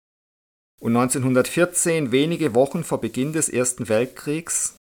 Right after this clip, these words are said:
wird er zum Brigadekommandeur befördert. Eine seiner ersten Handlungen im Krieg ist: am sechsten August besetzt Ludendorff mit seiner Brigade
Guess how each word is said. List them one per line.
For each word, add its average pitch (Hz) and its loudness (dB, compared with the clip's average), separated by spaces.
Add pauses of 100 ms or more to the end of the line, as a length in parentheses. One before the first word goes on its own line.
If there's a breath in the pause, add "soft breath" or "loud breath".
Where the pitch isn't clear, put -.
(200)
wird 123 -2
er - 0
zum 123 -2
Brigadekommandeur 120 0
befördert. 98 -4 (1120)
Eine 147 6
seiner 147 4
ersten 156 4
Handlungen 170 4
im 143 2
Krieg 170 2
ist: 175 6
am 143 4
sechsten 165 4
August 151 2 (200)
besetzt 160 2
Ludendorff 165 4
mit 131 -2
seiner 135 2
Brigade 131 -2